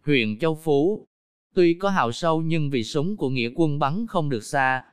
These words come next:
phát nổ phát không, nên chẳng bao lâu quân Pháp tràn vào được trong đồn. Cùng ngày ấy,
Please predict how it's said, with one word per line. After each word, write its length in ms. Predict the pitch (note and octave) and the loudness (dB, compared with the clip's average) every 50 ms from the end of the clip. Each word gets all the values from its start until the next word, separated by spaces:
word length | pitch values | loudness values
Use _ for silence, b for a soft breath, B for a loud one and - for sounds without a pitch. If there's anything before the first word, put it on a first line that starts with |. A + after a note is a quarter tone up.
| _ _ _ | _ _ _
phát 280 | - G3+ A3+ A3 G3 | -2 0 0 0 -2
nổ 260 | F3+ D3+ B2+ G#2+ G#2 B2+ | -2 0 0 0 0 0
phát 220 | - F#3+ G#3+ - | -2 -2 -4 -2
không, 300 | - F#3 E3 D#3 D3 C3+ C3+ - _ _ _ | 0 2 2 2 2 -2 -6 -12 _ _ _
nên 320 | C3 C3 B2+ B2 B2 B2 A#2 | 0 2 2 2 2 0 0
chẳng 300 | A#2+ A#2 G2 A2 C#3 D#3 | 0 0 0 -2 0 0
bao 180 | C#3+ C#3 C3+ | 2 2 2
lâu 280 | C#3 C#3+ C#3 C#3 C3 B2 - | 4 4 4 4 2 2 2
quân 200 | D3 C#3+ C3+ B2+ | 0 0 0 0
Pháp 340 | - F3+ G#3 A3+ - - | 0 0 0 -2 -4 -4
tràn 260 | - C#3+ A#2 G#2+ G2 G2 | -2 0 0 0 0 0
vào 180 | A2+ G#2 G#2 | 0 0 0
được 220 | G#2 A#2 G#2+ G2+ A2+ | 0 -2 -2 -2 -2
trong 180 | D#3+ D3 C3+ C3 | -4 -4 -2 0
đồn. 360 | B2+ A2 G2+ F#2+ F#2 F2 F2 - _ _ _ _ _ _ _ _ _ _ | 0 0 0 0 -2 -6 -8 -10 _ _ _ _ _ _ _ _ _ _
Cùng 220 | - B2+ A2 A2 | -2 -2 0 0
ngày 180 | A#2 A#2 G#2+ G#2 | -2 -2 -2 -2
ấy, 360 | A2 A#2+ B2 C#3 F#3 G#3+ | -2 -2 0 0 0 -2